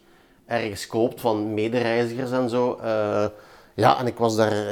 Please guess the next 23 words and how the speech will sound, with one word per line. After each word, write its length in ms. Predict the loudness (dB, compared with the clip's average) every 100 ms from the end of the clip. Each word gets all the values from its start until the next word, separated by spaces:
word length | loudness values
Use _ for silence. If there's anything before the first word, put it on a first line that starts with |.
| -2 -4 -6
heel, 180 | -2 -2
heel 220 | 2 2
fel 320 | 4 6 8
van 100 | 8
onder 300 | 6 6 4
de 60 | 4
indruk. 440 | 2 2 0 -4 -4
En 160 | -2
het 160 | 0 0
volgende 320 | 2 4 4
boek 220 | 4 4
wat 80 | 0
ik 40 | 0
toen 120 | 0
tegenkwam 500 | 2 2 4 4 6
was, 280 | 6 4 0 -2
was 220 | -2 -2
Cloud 320 | 0 2 4
Atlas, 380 | 2 0 -2 -4
ook 140 | -4
in 60 | -4
het 100 | -4
Engels. 380 | -4 -4 -6